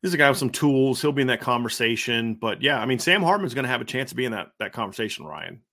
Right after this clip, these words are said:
There's no convers-, there's no doubt about it. I mean, like I said, top five returning yards. He was, he's top ten to, uh, ten or so in, in, uh, quarterback rating amongst returners coming back next year. You know, a guy who's kind of thrown under the r-, fallen under the radar 'cause he just,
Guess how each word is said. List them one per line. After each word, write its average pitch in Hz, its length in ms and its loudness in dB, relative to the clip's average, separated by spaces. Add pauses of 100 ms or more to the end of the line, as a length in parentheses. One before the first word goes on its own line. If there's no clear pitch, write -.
There's 107 240 -8
no 110 120 -2
convers-, 92 440 -10
there's 113 180 -8
no 127 140 0
doubt 107 180 -2
about 101 260 -6
it. - 40 -8
I - 20 -8
mean, 98 160 -8
like 104 120 -8
I 107 40 -8
said, 110 300 -2
top 123 240 0
five 120 240 0
returning 113 360 -2
yards. 117 460 -2
He 113 80 -8
was, 107 140 -8
he's 113 160 -10
top - 240 2
ten 117 180 -2
to, - 360 -12
uh, - 100 -10
ten 127 160 0
or 117 80 -4
so 117 300 -4
in, 107 140 -6
in, 107 280 -6
uh, 101 320 -6 (400)
quarterback 127 400 2
rating 127 400 0 (220)
amongst 117 280 -4
returners 120 540 -2 (520)
coming 120 220 0
back 117 220 4
next 113 260 -4
year. 117 160 2
You 123 80 -4
know, 214 140 2
a 139 40 0
guy 127 200 4
who's 127 100 2
kind 135 200 2
of - 180 -6
thrown 123 240 2
under 117 180 0
the 104 100 -4
r-, 101 180 -8
fallen 123 420 -2
under 117 140 -4
the 104 80 -6
radar 107 340 -4
'cause 95 160 -14
he 98 60 -14
just, 110 340 -12